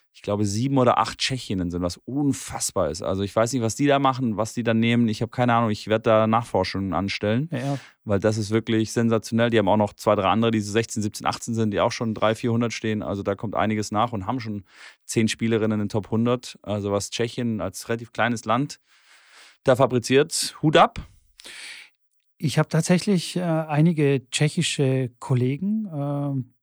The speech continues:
Speaker 2: Trainerkollegen und, ähm, die sind auch wirklich sehr gut, die machen einen sehr guten Job. Keine Ahnung, ich glaub, die, die machen wirklich, äh, gute Arbeit.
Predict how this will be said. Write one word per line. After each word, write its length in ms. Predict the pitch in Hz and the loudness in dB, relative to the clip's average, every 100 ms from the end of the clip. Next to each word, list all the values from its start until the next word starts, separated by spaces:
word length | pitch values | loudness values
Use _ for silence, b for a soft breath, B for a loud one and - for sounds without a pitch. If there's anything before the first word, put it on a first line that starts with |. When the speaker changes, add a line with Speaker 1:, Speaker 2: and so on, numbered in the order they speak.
| _ | _
Speaker 2:
Trainerkollegen 960 | - 151 175 - 156 147 143 156 156 175 _ | -2 0 0 0 0 0 0 -2 -2 -8 _
und, 520 | 147 127 131 120 - | -4 -2 -2 -4 -6
ähm, 300 | 123 120 117 | -4 -2 -4
die 80 | 113 | 0
sind 240 | 120 139 | 2 2
auch 280 | 143 131 - - | 0 -4 -6 -8
wirklich 340 | 127 - 123 | -6 -4 -4
sehr 160 | - 131 | 0 0
gut, 140 | 135 | 0
die 40 | 127 | 2
machen 180 | 131 131 | 4 4
einen 100 | 123 | 4
sehr 260 | 117 131 | 2 2
guten 300 | 123 127 117 | 2 0 2
Job. 260 | 110 156 - B B B B B B B _ _ | 2 0 -2 B B B B B B B _ _
Keine 300 | - 139 156 | 2 4 4
Ahnung, 240 | 190 147 | 4 2
ich 180 | 123 - | -2 -2
glaub, 240 | 135 131 - | -2 -2 -2
die, 680 | 143 143 139 139 139 135 135 | -2 0 2 2 2 2 2
die 360 | 135 135 135 | 0 0 0
machen 260 | 135 160 156 | 2 2 0
wirklich, 460 | 170 175 - - | -2 -6 -8 -10
äh, 420 | 170 160 160 160 156 | -8 -4 -2 -2 -4
gute 220 | 170 170 | -4 -2
Arbeit. 460 | 175 165 117 - | -2 -4 -6 -14